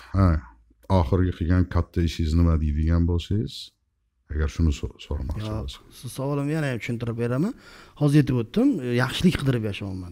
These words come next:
Speaker 2: Tushundim yaxshilik qidirib yashayotganligingizni. Biron bir daraxtni, e, har qayoqqa yoyilib o'sib ketganligini to'g'irlashlik ham yaxshilikka kiradi.
Speaker 1: Albatta.
Speaker 2: Yaxshiliklar, yechakalarni olib qaraganimizda, lekin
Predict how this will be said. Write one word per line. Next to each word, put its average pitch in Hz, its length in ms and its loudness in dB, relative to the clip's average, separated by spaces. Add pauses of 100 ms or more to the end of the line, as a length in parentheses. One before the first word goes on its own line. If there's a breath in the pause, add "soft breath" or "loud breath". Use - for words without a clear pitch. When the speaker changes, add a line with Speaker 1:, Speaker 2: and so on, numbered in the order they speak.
Speaker 2:
Tushundim 185 460 2
yaxshilik 104 360 -8
qidirib 98 240 -10
yashayotganligingizni. 98 680 -10 (280 loud breath)
Biron 131 340 4
bir 120 160 0
daraxtni, 123 540 0
e, - 500 -8 (160)
har 135 260 -2
qayoqqa 135 400 -2
yoyilib 127 420 0 (140)
o'sib - 240 -12
ketganligini 120 600 -4
to'g'irlashlik 120 640 -2
ham 180 120 2 (140)
yaxshilikka 110 440 -10
kiradi. 90 260 -8
Speaker 1:
Albatta. - 360 -4
Speaker 2:
Yaxshiliklar, 135 540 2
yechakalarni 123 580 -2
olib 113 140 -8
qaraganimizda, 110 500 -2
lekin 120 260 -2